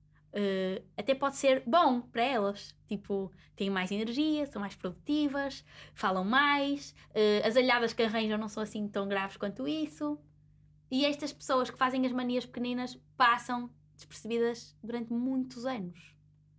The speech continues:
O Van der Ding explica lá, ele diz que fo-, que foi diagnosticado tardiamente. Eh, não foi nada, porque ele foi com trinta e tal anos, isso não, não é tardio. Porque o diagnóstico da doença bipolar demora muito a ser feito.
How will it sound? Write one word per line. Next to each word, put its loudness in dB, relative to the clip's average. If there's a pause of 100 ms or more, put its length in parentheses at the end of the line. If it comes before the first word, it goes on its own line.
(680)
O -4
Van -2
der -2
Ding -2
explica -2
lá, 2
ele 2
diz -4
que -18
fo-, -16
que -18
foi 0
diagnosticado -4
tardiamente. -6
Eh, -6
não -6
foi -6
nada, -4
porque -16
ele -4
foi -4
com -6
trinta -4
e -2
tal -2
anos, -2
isso -8
não, -4
não 0
é -2
tardio. -2 (320)
Porque -4
o 4
diagnóstico 2
da 2
doença 0
bipolar 0
demora 0
muito 2 (140)
a 0
ser 0
feito. -4